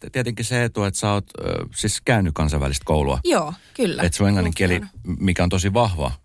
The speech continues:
Speaker 2: Mm.
Speaker 1: mä oon kattonut niitä haastatteluita, niin mä oon silleen, että vau, onpas mahtavaa,
Speaker 2: Mm.
Speaker 1: koska sekin yleensä on niinku semmoinen, että pelätään, että no miten se nyt menee sinne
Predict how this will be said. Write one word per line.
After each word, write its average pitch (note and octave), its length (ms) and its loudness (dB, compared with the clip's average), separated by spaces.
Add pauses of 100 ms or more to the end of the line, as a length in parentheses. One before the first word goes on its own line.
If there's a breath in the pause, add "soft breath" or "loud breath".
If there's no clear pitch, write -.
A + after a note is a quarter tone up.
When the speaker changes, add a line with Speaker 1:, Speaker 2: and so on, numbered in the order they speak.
(100)
Speaker 2:
Mm. A#3 80 0
Speaker 1:
mä G#3+ 180 2
oon F2 80 2
kattonut E2 340 0
niitä E2 120 -2
haastatteluita, D2 520 0
niin D2 100 2
mä D2+ 60 2
oon D2+ 80 0
silleen, D#2 180 -4
että - 100 -18
vau, F#2 260 2
onpas E2+ 240 -2
mahtavaa, G#2 400 2
Speaker 2:
Mm. C#2+ 40 -6
Speaker 1:
koska - 220 -4
sekin G2 420 2
yleensä D#2+ 320 2
on D2+ 60 0
niinku D2+ 180 -2
semmoinen, D2 360 0
että C2 120 -6 (180)
pelätään, D2 360 0
että D2 140 -2
no C#2 100 -2
miten D#2+ 200 0
se D2+ 80 -2
nyt C#2+ 160 -2
menee C2+ 280 0
sinne C#2 280 0